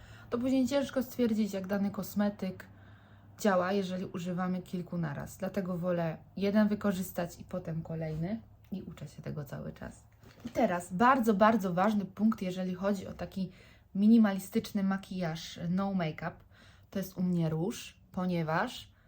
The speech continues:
on nadaje kolorytu twarzy. Ta twarz wygląda zdrowiej, tak bardziej promieniście. I u mnie właśnie róż w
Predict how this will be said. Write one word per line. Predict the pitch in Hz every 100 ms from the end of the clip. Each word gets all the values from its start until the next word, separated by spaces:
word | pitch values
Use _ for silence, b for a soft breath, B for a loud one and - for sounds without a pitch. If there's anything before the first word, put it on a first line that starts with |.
| b b b b _ _ -
on | 208 208 185
nadaje | 175 165 165 165
kolorytu | 175 156 156 156 - 135 -
twarzy. | - 151 147 147 175 240
Ta | 214
twarz | - 165
wygląda | 156 147 147 147 139 139
zdrowiej, | 139 139 156 151 156 170 208 240 269 269 -
tak | - 156 -
bardziej | 160 151 156 147 143 139 - - _ - _
promieniście. | - 175 196 214 180 165 - - - 185 294 392 b b b b b b b b _ _ _ _ -
I | 247
u | - 233
mnie | 220 190
właśnie | 185 208 202 180 -
róż | 202 233 - 190
w | 165 180 196 175